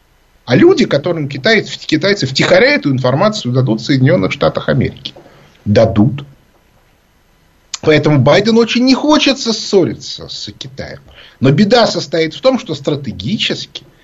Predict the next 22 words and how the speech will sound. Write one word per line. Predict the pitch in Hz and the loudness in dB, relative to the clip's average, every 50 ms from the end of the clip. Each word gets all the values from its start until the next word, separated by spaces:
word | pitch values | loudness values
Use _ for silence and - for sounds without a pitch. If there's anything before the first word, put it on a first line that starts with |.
| _ _ - | _ _ -10
все | - - 175 208 | -2 0 0 2
прекрасно | 214 233 - - - 135 175 - - 220 214 | 2 0 -2 -2 -2 -2 -2 -2 -2 -6 -8
понимают, | - 208 196 196 170 113 - - - _ _ _ _ _ _ _ _ _ _ _ _ _ - | -8 -8 -8 -6 -6 -8 -8 -10 -16 _ _ _ _ _ _ _ _ _ _ _ _ _ -10
что | - - - - 240 254 | -8 -6 -2 2 4 4
если | 247 202 185 220 262 277 277 269 254 226 - - 208 196 | 4 6 4 4 4 4 4 4 2 0 0 0 2 2
речь | 180 180 202 220 208 214 - - | 2 2 2 0 -2 -2 -4 -6
идет | 165 143 139 185 180 185 - | -4 -4 -2 -2 -2 0 -2
о | 143 | -2
том, | 139 139 165 156 131 - | -2 -2 -2 -2 -2 -2
что | - - - 113 | -4 -4 -2 0
надо | 131 156 151 123 95 98 | 2 2 2 4 4 4
индустриализироваться, | 113 113 104 110 104 - - 104 95 87 80 85 85 101 190 277 339 349 302 - - - - - - - - _ - - | 4 4 4 2 0 -2 -2 -2 0 0 0 0 0 2 2 4 4 4 2 2 0 -2 -4 -6 -6 -8 -18 _ -14 -6
а | - 95 101 | 0 4 6
мы | 117 156 175 | 6 6 6
видим, | 180 208 220 160 127 107 - | 6 6 4 4 4 2 0
что | - - 92 | -2 -6 -6
Соединенным | - - 101 92 104 139 170 180 170 139 | -6 -4 -2 0 2 2 2 2 2 0
Штатам | 123 - 143 151 147 151 139 | 0 0 0 0 2 4 4
Америки | 117 131 156 170 - - 104 | 6 6 6 4 2 2 2
надо | 104 131 156 143 131 | 4 4 4 4 4
индустриализироваться | 117 113 104 117 - - 117 110 104 107 139 170 165 135 117 - - 101 | 2 2 2 0 0 0 0 2 2 4 4 4 4 2 2 0 -4 -4
позарез | - 104 95 92 95 113 160 202 202 - | -4 -2 0 2 2 2 2 2 0 -2